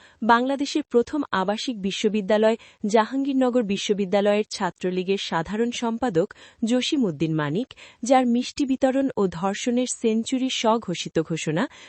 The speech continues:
সারা দেশের মানুষের বিবেককে নাড়া দিয়েছিল, যার ফলে চত্বরে চত্বরে প্রতিবাদের ঝড় উঠেছিল। দুহাজার তেরো সালের পহেলা জানুয়ারি পত্রিকায় প্রকাশিত হয়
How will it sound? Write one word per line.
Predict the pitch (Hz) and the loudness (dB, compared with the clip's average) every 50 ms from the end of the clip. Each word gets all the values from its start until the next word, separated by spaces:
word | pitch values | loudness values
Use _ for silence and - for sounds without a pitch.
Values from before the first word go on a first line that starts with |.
| - _ | -16 _
সারা | - - 294 262 269 294 302 | -2 2 2 4 4 2 0
দেশের | 262 285 269 - - 277 | -2 -2 -4 -4 -4 -2
মানুষের | 233 208 175 175 185 196 - - 247 226 | 0 0 0 0 -2 -2 -2 -2 -4 -2
বিবেককে | 196 185 196 190 190 247 247 _ - 196 165 | -2 -2 0 0 0 0 0 _ -2 -2 0
নাড়া | 160 151 151 156 156 | 0 0 0 -2 -2
দিয়েছিল, | 147 156 151 147 - - - 165 156 143 131 - _ _ _ _ - - - - _ - | -2 -2 -2 -2 -4 -4 -4 -4 -4 -4 -4 -6 _ _ _ _ -20 -20 -20 -8 _ 0
যার | 220 269 254 262 254 | 4 4 4 4 2
ফলে | - - 285 269 285 | 0 -2 -2 -2 -2
চত্বরে | - - 233 208 208 _ - 247 247 262 | 2 2 2 2 2 _ 0 0 0 0
চত্বরে | - - 240 254 - - 240 247 240 - | 0 0 -2 0 2 2 2 2 2 0
প্রতিবাদের | - 202 196 - 233 220 226 226 233 247 208 | 0 0 0 0 0 0 0 0 0 -2 -2
ঝড় | 196 - 185 196 208 208 190 | -4 -6 -2 -2 0 0 0
উঠেছিল। | 165 - - 165 147 - - 160 147 143 135 - _ _ _ _ _ _ - - - - _ - | -2 -4 -4 -6 -6 -4 -4 -4 -4 -4 -4 -8 _ _ _ _ _ _ -20 -20 -20 -12 _ 0
দুহাজার | 240 285 277 285 311 285 349 339 - - | 2 2 2 2 0 0 0 0 0 0
তেরো | 254 214 208 220 277 269 | 2 2 2 2 0 -2
সালের | - - 277 269 285 277 - - | -2 -2 -2 0 -2 -2 0 0
পহেলা | 214 196 185 220 240 254 247 | -2 0 0 -2 -2 -2 0
জানুয়ারি | 214 226 202 202 214 220 220 214 233 - - | 0 0 0 2 2 0 0 -2 -2 -2 -2
পত্রিকায় | 196 180 - - 190 180 - 196 202 - | -2 -2 -2 -4 -4 -2 -2 -2 -2 -2
প্রকাশিত | - 165 - - 160 - - 185 - 196 | -4 -4 -2 -4 -4 -6 -6 -4 -4 -4
হয় | 170 156 170 165 247 | -2 -2 -2 -2 -2